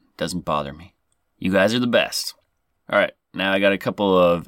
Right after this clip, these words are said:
alcohol-related jokes via alcohol problems and solutions dot org. So here goes. A dude with amnesia walks into a bar. He goes up to a beautiful woman,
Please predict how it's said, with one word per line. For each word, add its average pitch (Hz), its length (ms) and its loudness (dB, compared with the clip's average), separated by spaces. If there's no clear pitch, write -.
alcohol-related 87 920 0
jokes 101 420 0
via 85 340 0
alcohol 92 600 0
problems 95 640 0
and 85 160 -2
solutions 92 540 -2
dot 95 260 2
org. 101 340 0
So 80 260 -6
here 95 180 -2
goes. 123 360 0
A 101 80 -10
dude 113 300 2
with 107 180 -2
amnesia 98 680 2
walks 85 340 0
into 98 240 2
a 90 40 -2
bar. 90 440 0
He 95 100 -10
goes 92 200 -2
up 95 120 -4
to 104 140 -4
a 90 60 -2
beautiful 127 560 0
woman, 104 460 -4